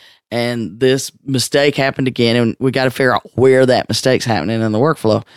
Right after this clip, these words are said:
So I'm going, you know, it's one of those things where, you know, four or five different people are involved in the process.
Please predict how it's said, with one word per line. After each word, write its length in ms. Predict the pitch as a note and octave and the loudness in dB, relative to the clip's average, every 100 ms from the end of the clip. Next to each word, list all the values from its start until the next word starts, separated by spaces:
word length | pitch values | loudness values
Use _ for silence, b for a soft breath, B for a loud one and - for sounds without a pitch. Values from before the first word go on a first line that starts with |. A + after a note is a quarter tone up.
| B B B | B B B
So 200 | - B2+ | -4 0
I'm 200 | C#3 E3+ | 2 2
going, 520 | D#3 D3+ D3+ C#3+ D3 | 2 2 2 4 4
you 100 | C3 | 4
know, 140 | C3+ B2 | 4 2
it's 120 | - | 0
one 140 | C#3+ | 2
of 60 | C#3 | 4
those 220 | C3 A#2 | 4 2
things 380 | C#3+ C3+ B2 - | 2 2 0 2
where, 460 | B2 A#2+ A#2 G2 - | 4 6 4 2 0
you 140 | A2+ | -2
know, 140 | A2 F#2+ | 0 -2
four 340 | - D3 C#3 | 2 4 4
or 60 | A#2 | 2
five 340 | C#3 B2+ B2+ | 0 0 0
different 320 | A#2+ A2+ - | 0 -2 0
people 320 | C#3+ - B2+ A2+ | 0 2 2 2
are 80 | |
involved 440 | A2 G#2+ D3 D3+ F#2+ | 0 0 0 0 0
in 100 | E2 | -2
the 80 | G2 | 0
process. 560 | C#3+ D#3 - - - | 0 -2 -4 -8 -12